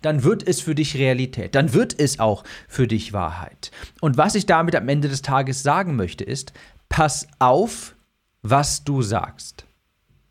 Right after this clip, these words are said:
Denn Sprache ist mächtig. Das beschreibe ich auch in meinem Buch Klick im Kopf. Wenn du dir die ganze Zeit so einen Unfug einredest, "Sport ist Mord, ich bin zuckersüchtig, ich kann nicht abnehmen, ich habe schon alles versucht, bei mir funktioniert das nicht, mein Stoffwechsel ist eingeschlafen"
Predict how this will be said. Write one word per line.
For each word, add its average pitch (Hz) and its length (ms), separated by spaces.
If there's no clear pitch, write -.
Denn 135 120
Sprache 165 600
ist 151 280
mächtig. - 540
Das 143 140
beschreibe 196 420
ich - 100
auch 175 160
in 170 60
meinem 160 240
Buch 165 200
Klick 220 220
im 107 140
Kopf. - 400
Wenn 151 200
du 220 120
dir 214 140
die 185 100
ganze 202 320
Zeit 180 260
so 156 200
einen 151 260
Unfug 208 560
einredest, 147 920
"Sport 156 420
ist 143 220
Mord, 82 280
ich 170 160
bin 175 160
zuckersüchtig, 101 680
ich 165 100
kann 170 160
nicht 175 160
abnehmen, - 320
ich 147 60
habe 175 100
schon - 140
alles 180 240
versucht, 113 340
bei 160 80
mir 185 160
funktioniert 190 400
das - 80
nicht, 107 100
mein 185 140
Stoffwechsel 196 480
ist 110 120
eingeschlafen" - 680